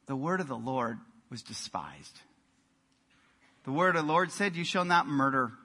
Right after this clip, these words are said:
Uriah was murdered by David.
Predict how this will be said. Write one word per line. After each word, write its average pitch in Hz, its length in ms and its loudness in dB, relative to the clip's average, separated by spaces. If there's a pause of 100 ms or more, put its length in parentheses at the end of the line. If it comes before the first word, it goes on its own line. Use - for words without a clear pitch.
Uriah 143 640 2 (180)
was 156 220 -8
murdered 110 420 -6 (340)
by 127 160 -2
David. 90 380 -10